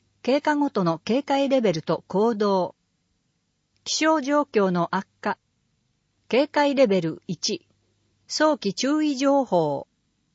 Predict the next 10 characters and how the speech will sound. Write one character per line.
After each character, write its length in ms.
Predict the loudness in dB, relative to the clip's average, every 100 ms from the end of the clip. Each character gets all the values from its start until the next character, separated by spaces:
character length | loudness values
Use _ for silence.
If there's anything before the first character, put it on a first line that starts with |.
| _ _ _ _ _ _ _ _
警 200 | 0 0
戒 280 | 0 0 2
レ 140 | 2
ベ 160 | 2 0
ル 160 | -2 -4
二、 180 | -4 -4 _ _ _ _ _ _ _
大 240 | 0 2 2
雨、 280 | 2 0 0 _
洪 200 | 2 2 4
水、 360 | 0 -2 -4